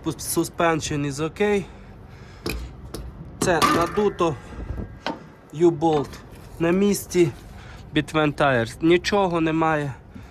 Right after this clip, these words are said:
Колеса так же само по колу провіряєте. І дивитесь, кажете, що все окей. Прицеп,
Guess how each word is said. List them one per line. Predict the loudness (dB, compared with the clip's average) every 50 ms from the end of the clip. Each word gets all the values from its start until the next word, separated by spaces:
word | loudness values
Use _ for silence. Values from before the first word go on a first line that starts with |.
| -18 -18 -18 -18 -14 -8 -4
Колеса | 0 2 2 2 2 0 -2 -2
так | -2 -2 -2
же | -2 -2
само | -2 2 4 4 4 4 2 -2
по | -4 -6 -8
колу | -6 -4 -4 -2 -2 -2 -4
провіряєте. | -4 -6 -6 -4 -4 -4 -4 -4 -4 -4 -4 -6 -6 -6 -8 -8 -8 -10 -12 -18 -18 -18 -18 -18 -18 -18 -16 -16 -16 -16 -16 -16 -16 -16 -16 -18 -18 -18 -18 -20 -20 -20 -14 -12
І | -10 -10
дивитесь, | -8 -6 -4 -4 -4 -4 -6 -8 -8 -8 -6
кажете, | -2 0 0 0 0 -2 -2 -2
що | -2 0 0 -2
все | -2 0 0 2
окей. | 2 2 0 -2 -4 -4 -4 -4 -6 -8 -12 -14 -16 -16 -16 -18 -18 -16 -16 -14 -12 -12 -14 -14 -16 -16 -16 -14 -14 -14 -12 -12 -14 -10 -2 2
Прицеп, | 4 4 4 6 6 8 8 8